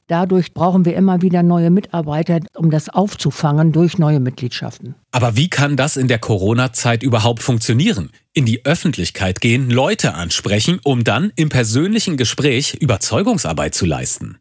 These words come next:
Speaker 1: Also es funktioniert, weil wir auf die Hygienemaßnahmen ganz strengen Wert legen. Das heißt schon, dass unsere Informationsstände mit Plexiglaswänden ausgerüstet sind.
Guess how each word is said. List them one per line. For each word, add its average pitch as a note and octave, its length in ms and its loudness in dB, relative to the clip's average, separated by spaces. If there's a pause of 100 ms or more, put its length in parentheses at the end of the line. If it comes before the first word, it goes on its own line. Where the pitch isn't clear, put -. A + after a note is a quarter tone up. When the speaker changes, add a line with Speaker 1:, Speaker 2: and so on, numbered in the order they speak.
Speaker 1:
Also D#3+ 380 0
es E3 240 -4
funktioniert, F#3+ 640 2
weil E3 360 2
wir E3+ 260 2
auf D3+ 240 -2
die D3 360 2
Hygienemaßnahmen D3+ 1000 2
ganz E3+ 300 0
strengen D3+ 500 0
Wert D3 200 -2
legen. D#3 280 0
Das - 240 -2
heißt D#3 280 0
schon, D#3+ 200 2
dass D3+ 200 0
unsere D3 360 2
Informationsstände E3 1200 2
mit D3 280 -2
Plexiglaswänden F#3 1040 -2
ausgerüstet F3+ 640 -2
sind. F#3 200 2